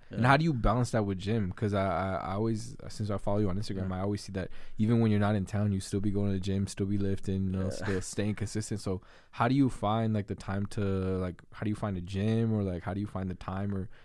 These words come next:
Speaker 2: even the
Speaker 1: Yeah.
Speaker 2: motivation? 'Cause I feel like going somewhere else to work, a lot of people would just be like, "Ah, I'm tired," and they'll just go home and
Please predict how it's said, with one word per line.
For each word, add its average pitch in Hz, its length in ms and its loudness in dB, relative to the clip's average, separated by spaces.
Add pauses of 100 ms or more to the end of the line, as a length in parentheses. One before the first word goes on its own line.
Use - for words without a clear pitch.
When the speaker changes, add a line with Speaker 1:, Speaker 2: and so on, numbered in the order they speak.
Speaker 2:
even 139 440 4
the 117 80 6
Speaker 1:
Yeah. 117 60 6
Speaker 2:
motivation? 113 500 4
'Cause 107 120 0
I 107 80 0
feel 139 160 0
like 131 200 0 (460)
going 117 320 4
somewhere 113 320 0
else 120 180 0
to 107 100 -2
work, 104 360 2
a 101 60 -2
lot 101 160 2
of 104 40 0
people 107 160 2
would 101 120 0
just 95 100 -2
be 98 80 -2
like, 95 160 -2
"Ah, 90 180 -4
I'm 95 120 -4
tired," 92 440 -4
and 95 80 -2
they'll 98 120 -2
just 95 180 -6
go 92 160 -2
home 95 340 0
and 92 220 -2